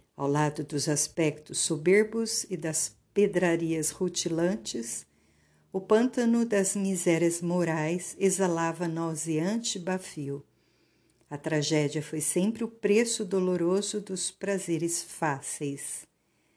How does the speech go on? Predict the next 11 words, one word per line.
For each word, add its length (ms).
De 160
quando 340
em 140
quando, 560
os 200
grandes 680
escândalos 920
reclamavam 960
as 220
grandes 640
repressões. 1400